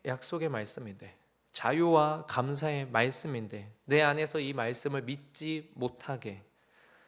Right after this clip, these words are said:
나를 억압하고 괴롭히는 말씀으로 여기게, 그렇게 우리의 마음 가운데서 사단이 가라지를 뿌림으로 내가 약속의 말씀을 순종하기보다는 약속의 말씀을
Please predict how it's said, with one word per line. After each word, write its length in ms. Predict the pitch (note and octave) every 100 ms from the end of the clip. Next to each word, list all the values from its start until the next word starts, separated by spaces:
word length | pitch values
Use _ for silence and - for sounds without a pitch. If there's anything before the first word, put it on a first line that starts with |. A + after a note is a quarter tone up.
| _ -
나를 340 | A#2 D3+ E3
억압하고 680 | C3 C3+ E3 E3 D#3 C#3 D3
괴롭히는 500 | D3 D3 D#3+ D#3+ D3
말씀으로 880 | B2 A#2 B2+ - E3 D3+ D#3+ F3 C#3
여기게, 600 | A#2 A#2 A#2 G2+ G2 G#2+ _ _ _ _ _ _ _ _ _ _ -
그렇게 880 | D#3 E3+ - E3 D#3 D#3 E3 _ -
우리의 260 | B2+ D3+
마음 300 | B2+ A#2 C#3
가운데서 540 | D3 C#3 C3+ B2+ B2+ B2+
사단이 640 | - D#3+ D3 C#3 C#3 D3+ _ _
가라지를 500 | - B2+ C#3+ C#3 C#3
뿌림으로 560 | F3+ F3+ C#3+ A2 A2 - _ _ - _
내가 280 | A#2+ C3 C#3+
약속의 340 | B2+ - E3 D3
말씀을 760 | B2 C3+ D#3+ D3+ D3 D#3 D#3
순종하기보다는 1040 | - - G3+ G3 G3 F3+ F3 D3+ B2+ G2 - _ _ _ _ _ _
약속의 320 | A2+ A2 C#3+ C3
말씀을 500 | A#2 - A#2+ A#2+